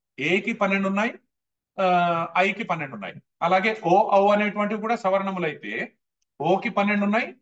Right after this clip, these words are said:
ఔకి పన్నెండు ఉన్నాయి. ఓకి ప-, ఇరవై నాలుగు వెరైటీలు, ఔకి ఇరవై నాలుగు వెరైటీలు, ఏకి ఇరవై నాలుగు వెరైటీలు, ఐకి ఇరవై నాలుగు వెరైటీలు. ఇలా ఇరవై నాలుగు, ఇరవై నాలుగు రావాలి కదా అంటే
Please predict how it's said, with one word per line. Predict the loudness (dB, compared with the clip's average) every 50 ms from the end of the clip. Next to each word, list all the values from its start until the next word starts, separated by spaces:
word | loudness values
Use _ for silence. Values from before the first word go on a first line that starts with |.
| _ -2
ఔకి | 0 2 2 0 -2 -4
పన్నెండు | -4 -4 -4 -4 -6 -6
ఉన్నాయి. | -8 -8 -12 -12 -14 _ _ _ _ _ _ _ 0
ఓకి | 2 4 4 4 2 -2
ప-, | 0 0 0 0 0
ఇరవై | -2 0 0 2
నాలుగు | 2 2 0 0 -2
వెరైటీలు, | -2 -4 -4 -4 -6 -8 -8 -8 -10 -4 -2
ఔకి | 0 0 0 -2 -6
ఇరవై | -4 -4 -2 -2 -2
నాలుగు | -2 -4 -4 -4 -6
వెరైటీలు, | -8 -8 -8 -10 -10 -12 -14 -16 -18 -14 -8
ఏకి | -6 -4 -4 -4 -4 -4
ఇరవై | -4 -2 -2 -2 -2 -2 -2
నాలుగు | -2 -2 -2 -2 -2 -4
వెరైటీలు, | -4 -6 -6 -6 -6 -6 -6 -8 -10 -14 _ _ -4
ఐకి | -2 -2 -2 -2 -2
ఇరవై | -2 0 0 0 0
నాలుగు | 0 -2 -2 -2 -2
వెరైటీలు. | -2 -2 -2 -4 -4 -6 -4
ఇలా | -4 0 0 0 -2 -2 -8 _ _ _ _ _ _ -10
ఇరవై | -4 -4 -2 -2
నాలుగు, | -2 -4 -4 -4 -4
ఇరవై | -4 -4 -2
నాలుగు | -2 -4 -4 -4 -2
రావాలి | 0 0 0 0 -2 -4
కదా | -6 -6 -6
అంటే | -6 -6 -8 -10 -10